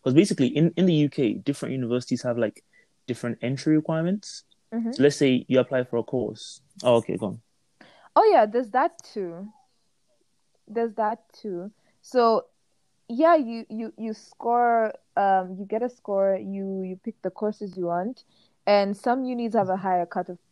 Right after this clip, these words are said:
Speaker 2: point than the other. That's why you're told to pick, like, four schools, so you have a chance of getting the course you want, like,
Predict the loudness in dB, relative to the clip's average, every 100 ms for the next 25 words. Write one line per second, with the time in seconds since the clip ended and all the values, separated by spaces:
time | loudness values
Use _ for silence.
0 | _ -6 -6 -6 -6 -2 -4 -2 -4 -4
1 | _ _ _ 0 2 4 0 -2 -6 -6
2 | -10 -10 -10 _ -4 -4 -6 -20 _ 2
3 | 2 2 -6 -4 -4 -6 -2 -2 -2 -8
4 | -8 -6 -6 -10 -8 -8 -8 -8 -10 -6
5 | -6 -6 -8 -8 -8 -12 -18 _ _ -4
6 | -4